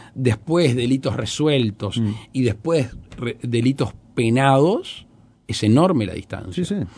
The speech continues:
Speaker 1: Y eso genera la sensación de impunidad. Hay por allí un estudio
Speaker 2: Yo, en la teoría es bárbaro lo que vos decís. Después, lo
Speaker 1: No,
Speaker 2: que
Speaker 1: pero
Speaker 2: vamos a
Speaker 1: eso vamos
Speaker 2: tratar
Speaker 1: a la
Speaker 2: de ver,
Speaker 1: cancha.
Speaker 2: claro, lo que
Speaker 1: Vamos
Speaker 2: tenemos
Speaker 1: a la
Speaker 2: que ver es
Speaker 1: cancha.
Speaker 2: eso,
Speaker 1: O sea,
Speaker 2: en la cancha que
Speaker 1: y
Speaker 2: pasa.
Speaker 1: la Vigeato,
Speaker 2: Mm.
Speaker 1: salgamos de acá de Montevideo, de
Speaker 2: Mm.
Speaker 1: Canelones,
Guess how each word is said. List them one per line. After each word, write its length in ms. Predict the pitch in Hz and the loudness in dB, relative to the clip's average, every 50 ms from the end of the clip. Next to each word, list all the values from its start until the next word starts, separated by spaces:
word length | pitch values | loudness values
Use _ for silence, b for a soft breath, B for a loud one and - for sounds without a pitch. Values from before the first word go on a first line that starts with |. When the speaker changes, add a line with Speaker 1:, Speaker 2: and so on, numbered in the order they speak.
| B B B B | B B B B
Speaker 1:
Y 220 | - 139 151 160 | -2 2 4 4
eso 180 | 170 160 - 208 | 4 4 4 0
genera 300 | - - 180 170 170 156 | 0 2 2 2 2 2
la 100 | 131 117 | 0 -2
sensación 460 | - 127 113 104 - - - 143 127 | -2 -4 -4 -6 -6 -6 -2 0 2
de 80 | 120 113 | 2 2
impunidad. 560 | 110 110 107 101 104 127 165 196 185 156 B B B 143 147 B B B B B B - - | 0 0 -2 0 2 2 4 2 2 0 B B B -14 -14 B B B B B B -2 0
Hay 140 | 165 196 | 2 2
por 180 | 196 202 185 160 | 2 2 2 2
allí 180 | 131 - - 190 | 2 2 0 2
un 100 | 180 160 | 2 2
estudio 760 | 120 107 - - 190 190 185 175 160 143 139 143 156 170 - - - - - | 0 -2 -2 0 4 6 6 8 8 8 8 8 6 4 2 -6 -18 -14 -2
Speaker 2:
Yo, 140 | 117 156 226 226 | 0 2 2 4
en 80 | 190 156 | 6 6
la 100 | 156 131 | 6 6
teoría 240 | 131 165 190 277 254 | 6 4 4 6 6
es 40 | 160 | 6
bárbaro 300 | 208 269 - 143 107 101 | 4 4 4 2 2 0
lo 80 | 101 | 0
que 60 | 101 104 98 101 | 0 0 0 0
vos 100 | 98 - | 0 -2
decís. 180 | 95 87 80 78 | -2 -4 -4 -6
Después, 260 | 80 - 175 214 190 | -2 2 2 4 4
lo 60 | 175 | 2
Speaker 1:
No, 40 | - | 0
Speaker 2:
que 420 | 85 85 85 - - 170 - - 113 | -2 -8 -10 -2 2 2 4 6 8
Speaker 1:
pero 80 | 123 151 | 8 8
Speaker 2:
vamos 180 | 175 185 151 | 8 8 8
a 40 | 139 | 8
Speaker 1:
eso 20 | |
vamos 80 | 131 165 | 8 8
Speaker 2:
tratar 60 | 160 | 8
Speaker 1:
a 40 | 143 | 8
la 60 | 131 | 8
Speaker 2:
de 20 | 139 226 | 8 8
ver, 60 | 226 | 8
Speaker 1:
cancha. 300 | 202 - - 104 87 87 - | 8 6 4 2 0 0 2
Speaker 2:
claro, 260 | - 175 202 139 107 | 4 4 4 4 2
lo 60 | 95 87 | 0 0
que 20 | |
Speaker 1:
Vamos 0 | |
Speaker 2:
tenemos 160 | 87 117 - 147 | 4 4 6 6
Speaker 1:
a 20 | |
la 80 | 123 - | 6 6
Speaker 2:
que 60 | - | 6
ver 120 | 269 - | 8 8
es 60 | - | 6
Speaker 1:
cancha. 120 | - - 214 | 6 4 4
Speaker 2:
eso, 120 | - 127 | 4 2
Speaker 1:
O 40 | 104 | 2
sea, 100 | 139 156 | 4 4
Speaker 2:
en 40 | 127 | 4
la 60 | 156 | 4
cancha 160 | 185 160 147 - | 6 6 6 4
que 60 | - | 4
Speaker 1:
y 20 | |
Speaker 2:
pasa. 160 | 113 143 - 165 160 | 6 6 6 8 8
Speaker 1:
la 40 | 160 | 6
Vigeato, 720 | 170 165 - - 190 185 165 139 110 - 131 156 214 302 - - - - - - | 6 6 4 6 6 8 8 6 6 4 0 0 0 -2 -6 -12 -20 -12 -4 -2
Speaker 2:
Mm. 100 | 101 90 | -2 -2
Speaker 1:
salgamos 400 | 85 - 131 135 143 151 151 135 123 | 0 0 2 4 4 6 6 6 6
de 40 | |
acá 160 | 117 107 127 123 | 6 6 4 4
de 60 | 113 | 4
Montevideo, 560 | 110 107 92 104 98 95 95 95 90 90 90 | 4 2 2 0 -2 -2 -2 -4 -4 -6 -6
de 120 | 101 120 | -6 -4
Speaker 2:
Mm. 20 | 123 | -4
Speaker 1:
Canelones, 540 | 127 - 85 82 82 78 80 98 143 185 | -6 -6 -10 -12 -16 -14 -14 -12 -12 -12